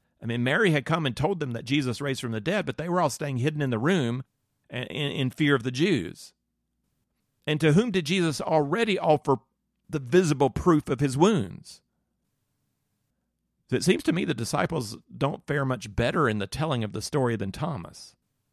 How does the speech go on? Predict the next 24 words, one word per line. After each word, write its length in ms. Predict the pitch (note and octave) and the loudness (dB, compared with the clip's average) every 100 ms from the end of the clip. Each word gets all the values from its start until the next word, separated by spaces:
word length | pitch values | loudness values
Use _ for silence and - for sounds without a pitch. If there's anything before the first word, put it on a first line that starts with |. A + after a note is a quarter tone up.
| _ _ _ | _ _ _
He 120 | - D#3+ | -4 0
just 220 | F#3 D#3 | 0 2
wasn't 320 | C#3 B2+ B2+ | 2 0 0
there 180 | C3 B2 | 2 2
when 160 | A2+ | 0
it 80 | G#2+ | -2
happened. 580 | G2+ C3+ B2+ - - - _ _ _ _ _ _ _ _ _ _ _ _ _ _ _ _ _ _ _ _ _ _ _ _ _ _ _ _ | -2 -2 -2 -6 -12 -18 _ _ _ _ _ _ _ _ _ _ _ _ _ _ _ _ _ _ _ _ _ _ _ _ _ _ _ _
The 140 | B2 | -4
scene 240 | B2 F3 F3+ | -2 0 0
with 160 | D#3+ | -2
Thomas 380 | - D#3+ D#3 B2 | -2 -2 0 -2
does 400 | - A#2+ G3+ G3+ | -6 -6 -4 -2
provide 420 | - C#3 B2+ A#2+ | -2 2 4 2
an 140 | B2 B2+ | 0 -2
opportunity 880 | B2 A#2+ B2 - F#3 D#3+ A2+ A#2 - _ _ _ | -2 -2 -6 -2 0 0 -2 -4 -8 _ _ _
for 140 | - A#2 | -2 -2
John 500 | G#2+ C#3+ F3 D3+ A#2+ | 2 2 2 -2 -4
to 280 | B2+ B2 A#2+ - | -2 -2 -4 -4
emphasize 640 | D3+ C#3+ C3 - A#2+ A#2+ - | -4 -4 -4 0 0 0 -4
two 220 | - E3 | 0 2
more 200 | D3 B2 | 2 0
points 400 | - D#3 C#3 - | 0 -2 -4 -6
about 320 | G#2+ G2+ - | -4 -4 -6
faith. 280 | G2+ F2+ | -8 -8